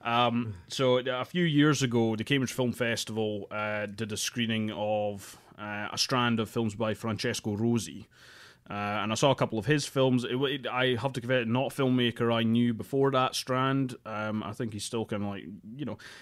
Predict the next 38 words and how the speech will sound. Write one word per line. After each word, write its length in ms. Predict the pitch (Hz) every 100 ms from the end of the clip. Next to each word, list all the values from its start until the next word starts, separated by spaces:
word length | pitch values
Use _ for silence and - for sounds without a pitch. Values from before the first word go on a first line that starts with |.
| -
he's 180 | 185 147
known, 320 | 156 160 147
obviously, 460 | 120 113 113 120 113
but, 200 | 110 95
you 160 | 107 120
know, 120 | 101
qu-, 200 | 117 113
quite 220 | 131 117
low 200 | 113 113
down 160 | 107 104
the 60 | 107
list 260 | 107 110
be-, 160 | 107 110
behind 680 | 101 110 101 104 110 107 98
your, 240 | 104 98 107
you 100 | 110
know, 80 | 98
your 140 | 98
Fellinis, 580 | - 104 101 101 101 98
your 120 | 98
Leones, 520 | 101 98 98 98 98
and, 320 | 98 98 95 92
you 100 | 104
know, 100 | 98
all 180 | 104
these, 380 | 104 101 95 - -
all 140 | 107 104
these 200 | 107 101
characters. 560 | 104 98 87 - 95 - - - - - - -
And 100 | 123
I 20 |
saw 160 | 151
two 200 | 139 180
films, 380 | 165 131 127 123
one 160 | 127 143
called 220 | 135 131
Illustrious 480 | 120 120 - 120 101
Corpses 720 | - 113 113 - 117 113 101